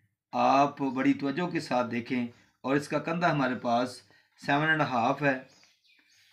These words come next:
और इसकी कमर हमारे पास फोर्टीन एंड हाफ है और इसकी hips हमारे पास थर्टीन,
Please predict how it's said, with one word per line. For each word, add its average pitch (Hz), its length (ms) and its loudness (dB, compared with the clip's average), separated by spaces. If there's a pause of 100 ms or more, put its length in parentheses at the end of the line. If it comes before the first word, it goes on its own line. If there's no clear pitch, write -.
(320)
और 135 200 2
इसकी 143 220 -6
कमर 160 300 0
हमारे 131 300 0
पास 120 240 -4
फोर्टीन 135 320 -6
एंड 151 180 -2
हाफ 131 320 0
है 120 320 -8 (380)
और 143 140 2
इसकी 143 580 -4 (260)
hips 175 280 2
हमारे 123 240 -2
पास 117 280 -4 (280)
थर्टीन, 147 400 -4